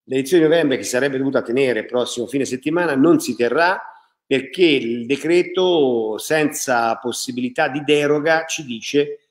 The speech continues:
che le fiere sono soppresse, quindi non si possono tenere. E quindi necessariamente la, la fiera dell'antiquariato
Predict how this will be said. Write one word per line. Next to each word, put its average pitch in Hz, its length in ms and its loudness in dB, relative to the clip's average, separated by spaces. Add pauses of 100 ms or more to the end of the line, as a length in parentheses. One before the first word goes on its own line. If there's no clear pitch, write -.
(140)
che 127 160 -4
le 151 100 0
fiere 107 640 -4
sono 101 640 -6 (160)
soppresse, - 880 -12
quindi 110 200 -6
non 180 180 2
si 185 160 -10
possono 120 480 -4
tenere. 104 400 -12 (720)
E 120 180 -10
quindi 110 960 -4
necessariamente 117 1300 -4
la, 104 340 -12
la 98 140 -14
fiera 117 240 -6
dell'antiquariato 101 1000 -8